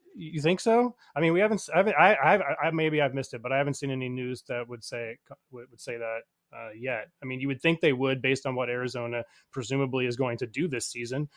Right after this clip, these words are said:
Like, why would they keep that, that kind of dead weight on the roster? Um, but I mean, I, I like the talent. I like him a lot. He did, he was very productive in college. I just, I, we haven't seen it yet. I feel like he did have opportunity last year. He just didn't do enough to really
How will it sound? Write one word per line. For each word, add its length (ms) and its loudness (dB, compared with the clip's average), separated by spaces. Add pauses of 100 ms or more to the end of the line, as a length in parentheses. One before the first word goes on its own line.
(240)
Like, 80 -6
why 160 4
would 160 0
they 180 0
keep 260 -4
that, 260 2 (160)
that 160 -2
kind 140 -2
of 60 -6
dead 160 0
weight 240 0
on 140 0
the 80 -4
roster? 540 -2 (520)
Um, 500 0
but 280 4 (280)
I 80 4
mean, 120 10
I, 60 12
I 160 12
like 200 12
the 100 8
talent. 360 12
I 40 12
like 240 10
him 100 6
a 60 8
lot. 280 12
He 60 4
did, 160 4
he 120 2
was 140 2
very 340 2
productive 420 4
in 100 0
college. 500 4
I 60 -4
just, 380 -6
I, 300 -2
we 140 -4
haven't 220 2
seen 180 -2
it 60 0
yet. 160 4
I 60 4
feel 200 4
like 160 6
he 120 -6
did 280 0
have 280 2 (300)
opportunity 640 4
last 340 2
year. 180 0
He 100 0
just 180 -2
didn't 220 0
do 160 -2
enough 280 -2
to 80 -8
really 400 -6